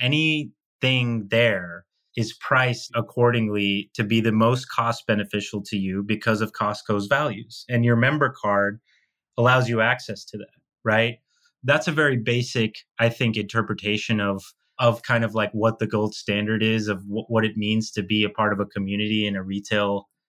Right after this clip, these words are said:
environment. But there's many layers above that or even beside of that as well. I think, like, we've seen folks like Starbucks use N F Ts, although they don't message it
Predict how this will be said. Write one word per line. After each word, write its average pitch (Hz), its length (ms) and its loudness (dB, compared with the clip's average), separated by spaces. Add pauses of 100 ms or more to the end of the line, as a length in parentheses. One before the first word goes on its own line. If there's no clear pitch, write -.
(160)
environment. 117 760 2
But 147 220 4
there's 135 240 0
many 151 240 2
layers 131 320 2
above 104 320 0
that 104 260 0
or 98 300 -6
even 107 240 -2
beside 107 460 0
of 98 100 -8
that 98 200 0
as 95 140 -8
well. 104 440 2 (340)
I - 120 4
think, 185 280 -2
like, 156 200 2
we've 135 180 -4
seen 147 640 0
folks 123 340 0
like 113 140 2
Starbucks 110 800 2
use 110 520 0
N 107 160 2
F 107 160 0
Ts, 107 480 -2
although 107 260 2
they 104 120 2
don't 113 240 2
message 107 420 -2
it 101 160 0